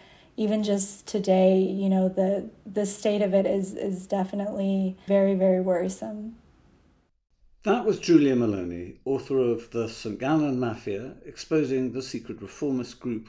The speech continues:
Speaker 2: Within the Church, published by Tan Books. I strongly recommend that you read it.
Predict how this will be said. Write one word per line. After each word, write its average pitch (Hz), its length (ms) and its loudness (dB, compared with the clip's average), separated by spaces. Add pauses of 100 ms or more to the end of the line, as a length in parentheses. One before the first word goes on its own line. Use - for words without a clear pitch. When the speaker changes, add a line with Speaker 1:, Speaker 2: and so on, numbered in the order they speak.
Speaker 2:
Within 90 280 -8
the 85 60 -12
Church, - 500 -4 (520)
published 151 320 -8
by 143 80 -8
Tan 92 480 -8
Books. - 540 -10 (360)
I 135 120 0
strongly 135 540 0
recommend 101 460 -8
that 107 120 -12
you 101 100 -10
read 87 220 -12
it. - 160 -20